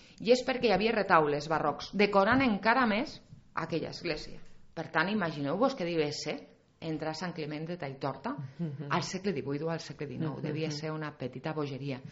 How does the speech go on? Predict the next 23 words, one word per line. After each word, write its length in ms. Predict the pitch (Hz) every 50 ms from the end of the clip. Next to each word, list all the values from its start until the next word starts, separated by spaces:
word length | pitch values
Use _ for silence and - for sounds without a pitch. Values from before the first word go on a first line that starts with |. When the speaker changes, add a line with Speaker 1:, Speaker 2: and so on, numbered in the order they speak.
| -
Speaker 2:
Mhm. 440 | 165 156 135 - 160 151 - - - -
Speaker 1:
I 320 | - 196 190 185 165 135 170
ja 180 | 180 214 214 220
que 80 | 233
he 40 | 240
fet 160 | 233 240 220
la 120 | 220 214 208
broma 340 | 196 214 220 220 214 208 208
abans 280 | 196 214 226 233 220
o 200 | 208 185 180 170
que 160 | 170 170 170 165
he 40 |
fet 200 | 170 170 190 170
la 120 | - 190 190
connexió 460 | 185 185 175 170 - - - 214 226
de 100 | 220 185
que 60 | 151 156
els 80 | 156 156
reis 360 | 170 190 190 196 190 - - - - - - - _ _ _ _ - - - - - - - - - -
de, 680 | 160 156 - 160 147 135 127 127 131 135 147 135 127 143
del 360 | 147 143 127 123 135 135 131
retaule 460 | - 147 147 147 151 151 147 151 147
gòtic 380 | 147 170 175 175 175 160 156 151